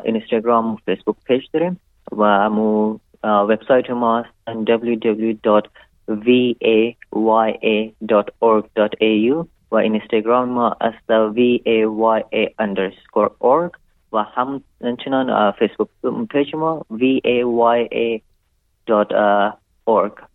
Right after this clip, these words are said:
که همو اورگ به معنای او آر جی، اه، ارگنایزیشن باشه و یا شمارهٔ تماس ما است صفر چهار شش نه، صفر سه چهار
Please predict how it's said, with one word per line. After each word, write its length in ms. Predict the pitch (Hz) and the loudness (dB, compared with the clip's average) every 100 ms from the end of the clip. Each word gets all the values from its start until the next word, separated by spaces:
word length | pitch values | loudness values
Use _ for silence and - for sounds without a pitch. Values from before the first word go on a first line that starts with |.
| _ - | _ -6
که 280 | 104 101 | -2 -2
همو 260 | 101 110 101 | -2 -4 -2
اورگ 220 | 117 117 | 0 0
به 80 | 117 | 0
معنای 260 | 107 107 104 | -2 -2 -2
او 140 | - | 0
آر 280 | 101 104 101 | 2 2 0
جی، 400 | 101 127 143 143 _ - | -2 -2 -2 -6 _ -8
اه، 100 | 110 | -4
ارگنایزیشن 680 | 107 101 104 98 107 - 139 | -2 -2 -2 0 -2 -2 -4
باشه 280 | 143 143 139 | -4 -4 -2
و 140 | 117 | 0
یا 160 | 104 104 - | 0 -2 -2
شمارهٔ 260 | 110 107 | -2 0
تماس 460 | 104 107 107 117 - | -2 -4 -2 -2 -2
ما 180 | 117 110 | -2 -2
است 380 | 113 - 107 - _ - | -2 0 0 0 _ -6
صفر 240 | 127 127 | -2 0
چهار 420 | 113 - 123 110 107 - | -2 -2 -2 -2 -4 -6
شش 160 | 120 110 - - _ _ - | -4 -4 -8 -16 _ _ -8
نه، 280 | 110 120 139 139 | -2 0 -2 -4
صفر 320 | 117 - 107 - - | -6 -2 -2 -4 -2
سه 180 | 107 104 | 0 0
چهار 400 | - 131 131 | -2 0 0